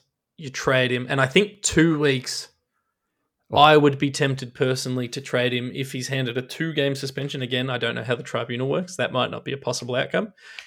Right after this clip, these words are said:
Speaker 1: But if he's given a two, sus-, two-week suspension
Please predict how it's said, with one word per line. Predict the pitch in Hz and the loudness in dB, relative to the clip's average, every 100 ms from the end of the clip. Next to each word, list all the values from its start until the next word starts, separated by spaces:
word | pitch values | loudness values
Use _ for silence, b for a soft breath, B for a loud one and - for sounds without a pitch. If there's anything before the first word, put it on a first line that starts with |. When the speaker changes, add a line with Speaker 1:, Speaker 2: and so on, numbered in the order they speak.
| B | B
Speaker 1:
But | 131 | -6
if | |
he's | 151 | -2
given | 139 165 | -2 0
a | 139 | -2
two, | 135 - 151 147 135 _ _ - | -2 -2 0 0 -6 _ _ -10
sus-, | - 131 - | -8 -8 -10
two-week | - 160 139 139 135 - | -4 -2 2 0 0 -6
suspension | 139 - 131 127 120 117 | -8 -6 -6 -6 -8 -10